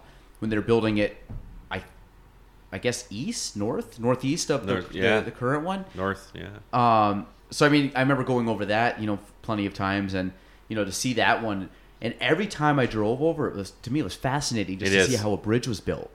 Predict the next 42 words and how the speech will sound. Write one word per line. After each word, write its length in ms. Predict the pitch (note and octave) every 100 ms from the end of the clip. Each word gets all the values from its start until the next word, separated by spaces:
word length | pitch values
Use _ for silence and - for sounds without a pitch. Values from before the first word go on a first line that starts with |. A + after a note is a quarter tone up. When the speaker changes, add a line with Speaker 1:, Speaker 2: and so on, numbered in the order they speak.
| -
Speaker 1:
because, 360 | A#2+ A#2+ A2
Speaker 2:
I 40 | A#2
Speaker 1:
like, 80 | G#2+
it's 380 | G#2 - - - - -
Speaker 2:
I 40 |
wish 180 | A#2+ C#3+
I 60 |
could 180 | C#3 G#2
stop. 400 | - - A2 G#2
Like, 200 | G2 F2+
I 40 | F#2
always 280 | A2 G#2
wanted 300 | F#2 G2+ G#2 D#2+
to 40 |
stop 360 | - F#2 F#2 F#2
and 80 | F2
just 200 | F#2 - - - -
look 180 | F#2+ G#2
at 60 | G#2
it, 40 |
Speaker 1:
Observe. 400 | E2 G2 A#2+ - - -
Speaker 2:
but 140 | F#2+
you 80 | F2
can't 320 | - G#2+ G2+
stop. 320 | E2 G2 F#2 D2+
And 160 | E2+
when 80 | F2+
you're 120 | G2
on 100 | F#2+
Speaker 1:
No. 80 | F#2
Speaker 2:
the 60 | F#2
old 140 | F#2+
Champlain 440 | - G2+ E2+ F#2 E2+
Bridge, 220 | G2 E2+
you, 60 | E2+
you, 400 | F2+ E2 D2 F2
you 240 | F#2+ D2+
stop, 340 | F2+ - G#2 E2+
you're 80 | D#2+
gonna 160 | F2 D#2+
get 240 | D#2+
Speaker 1:
Well, 40 | D2